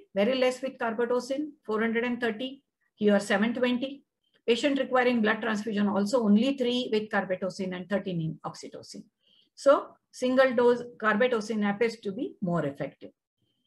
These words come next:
Prevention of P P H following cesarean delivery, another study, carbetocin versus sublingual misoprostol plus oxytocin infusion for prevention of P P H at cesarean section.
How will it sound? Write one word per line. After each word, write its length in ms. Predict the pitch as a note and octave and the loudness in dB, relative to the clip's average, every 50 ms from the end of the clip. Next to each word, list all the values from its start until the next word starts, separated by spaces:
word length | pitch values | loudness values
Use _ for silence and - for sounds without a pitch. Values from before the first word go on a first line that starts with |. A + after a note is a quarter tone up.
| _ _ - | _ _ 4
Prevention 400 | C4 C#4 D4 D4+ C#4+ C#4+ E4+ D#4 | 4 6 6 6 4 2 2 0
of 140 | D#4 D4 | 0 0
P 80 | D4+ C#4+ | 0 -2
P 160 | C#4 - C#4+ D4 | 0 0 0 0
H 120 | C#4+ C#4 | 0 0
following 320 | - C4 B3 B3+ C4+ C4 | 0 0 2 2 0 0
cesarean 380 | C4 - B3 A3+ B3 B3+ B3+ B3+ | -2 -4 -2 0 2 2 2 2
delivery, 360 | B3 B3+ B3+ B3+ B3 B3+ B3+ | 2 2 2 4 4 4 4
another 340 | A#3 G3 G3 G#3+ A3 G#3+ B3 | 2 2 0 0 0 0 -2
study, 400 | B3+ - - B3 A#3+ C4 C#4 C#4 | -2 -2 -2 0 0 0 -2 -2
carbetocin 640 | A#3 G3 G3 G3+ A3 A3+ A#3 A#3 A3+ A3+ B3+ A#3+ A3+ | 0 0 0 0 0 -2 -2 -2 -4 -4 -4 -4 -2
versus 380 | G3 F3+ F#3 - A#3 A3+ A3+ - | -2 -4 -4 -6 -8 -8 -6 -4
sublingual 520 | G3 F3+ F3 G3 G#3 G#3 G#3 A3 A3+ A3+ G3+ | -4 -2 0 2 2 4 4 4 2 2 2
misoprostol 680 | G3 F3 F#3+ G#3 G#3 G#3 G3 - - - F#3+ G#3 C4+ - - _ _ _ _ _ _ _ _ _ _ _ - | 0 0 -2 -4 -6 -6 -8 -8 -6 -6 -6 -6 -6 -8 -12 _ _ _ _ _ _ _ _ _ _ _ 2
plus 220 | A#3+ C#4+ C#4+ C#4+ | 4 4 4 4
oxytocin 680 | - - - - C#4 - B3 A3+ G#3+ A#3 A3+ G#3 G3 F#3+ | 2 0 0 -2 -2 -2 -2 -2 0 0 2 2 2 0
infusion 520 | F#3+ F3+ - G#3 G3 F#3+ G3 F#3+ C4 C#4 C#4 | 0 -4 -4 -2 -2 -2 -2 -4 -4 -2 -2
for 120 | C4+ A#3 | -2 -2
prevention 500 | G#3 G#3+ F#3+ F3 F#3+ F#3+ F#3+ F#3 G3+ F#3+ | -2 -2 -2 -2 -2 -4 -4 -4 -6 -6
of 120 | F#3 F3+ - | -6 -6 -6
P 120 | F3+ E3+ | -6 -8
P 180 | E3+ E3+ G3+ A3 | -4 -2 0 0
H 160 | C4 C#4 C#4 | 0 0 0
at 120 | A3 F3 | -2 -6
cesarean 440 | - - F3 F3 F3+ F#3 F3+ F3+ F3 | -6 -8 -6 -4 -4 -4 -4 -4 -8
section. 480 | E3+ - E3 C#3+ - - - C#4+ - | -8 -8 -10 -10 -8 -8 -8 -8 -10